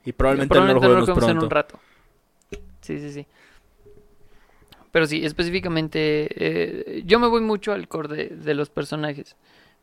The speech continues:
Speaker 2: Mientras no se rompa esto de, del personaje, lo que lo vuelve él,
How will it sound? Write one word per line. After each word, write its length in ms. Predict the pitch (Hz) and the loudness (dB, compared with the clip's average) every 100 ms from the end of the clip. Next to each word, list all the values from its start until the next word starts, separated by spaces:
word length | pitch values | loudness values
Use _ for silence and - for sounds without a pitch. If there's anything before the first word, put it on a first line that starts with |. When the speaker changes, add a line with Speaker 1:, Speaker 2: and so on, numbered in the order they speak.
| - | -4
Speaker 2:
Mientras 400 | 165 165 170 165 | -2 0 2 2
no 120 | 185 | 2
se 160 | 202 | 4
rompa 380 | 185 185 175 170 | 4 4 2 2
esto 460 | 160 160 - 247 - _ _ _ _ - | 2 2 0 0 -2 _ _ _ _ -8
de, 240 | 151 147 | -4 -2
del 220 | 151 151 151 | -2 -2 0
personaje, 500 | 151 151 151 143 180 | -2 0 0 2 2
lo 140 | 170 | 2
que 80 | 147 | 2
lo 100 | 147 | 4
vuelve 340 | 151 151 160 - | 4 4 0 2
él, 220 | 175 | 2